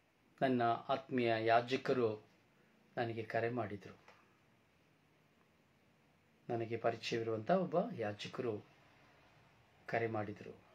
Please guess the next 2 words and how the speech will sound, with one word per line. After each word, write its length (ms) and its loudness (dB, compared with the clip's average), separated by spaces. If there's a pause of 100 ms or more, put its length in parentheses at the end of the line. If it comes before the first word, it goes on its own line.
(1800)
ಅವರ 240 12
ಕುಟುಂಬದಲ್ಲಿ 1040 12